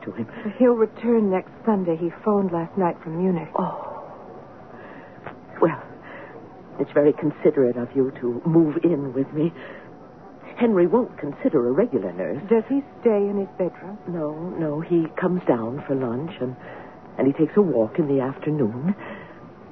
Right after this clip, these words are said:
Speaker 1: He's thinner. But to see him when he's up,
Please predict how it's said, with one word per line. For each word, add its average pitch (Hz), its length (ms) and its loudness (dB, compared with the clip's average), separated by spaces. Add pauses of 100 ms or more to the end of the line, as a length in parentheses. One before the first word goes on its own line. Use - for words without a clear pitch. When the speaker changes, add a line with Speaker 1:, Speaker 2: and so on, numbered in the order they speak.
Speaker 1:
He's 139 120 -2 (160)
thinner. 117 240 0 (1080)
But - 140 2
to 143 140 -10
see 285 100 2
him 233 120 0
when 123 160 -4
he's 113 220 -2
up, 277 200 -4